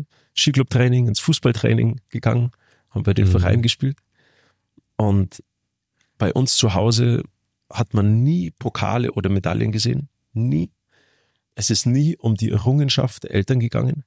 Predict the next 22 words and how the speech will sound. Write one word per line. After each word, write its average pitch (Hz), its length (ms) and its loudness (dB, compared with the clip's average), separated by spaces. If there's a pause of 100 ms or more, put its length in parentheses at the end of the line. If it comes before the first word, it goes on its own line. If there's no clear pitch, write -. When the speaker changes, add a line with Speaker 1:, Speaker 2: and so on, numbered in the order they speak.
Speaker 1:
Nie. 123 360 -2 (400)
Speaker 2:
Boah, 110 300 -4 (420)
stark. - 280 -4
Speaker 1:
Sondern 110 380 2 (2000)
ganz 120 220 2
im 110 100 2
Gegenteil, 147 560 -2
ehrlich - 240 -6
gesagt. - 480 -6 (840)
Ähm, 98 300 2
der 98 60 -2
Papa, 135 320 0 (540)
also - 200 -6
meine 90 240 -12
Eltern 110 320 -2
damals, 127 380 0
die 95 240 -6
haben 95 220 -10
während 107 200 2
ihrer 107 240 2
aktiven 107 320 -4
Zeit, - 500 -2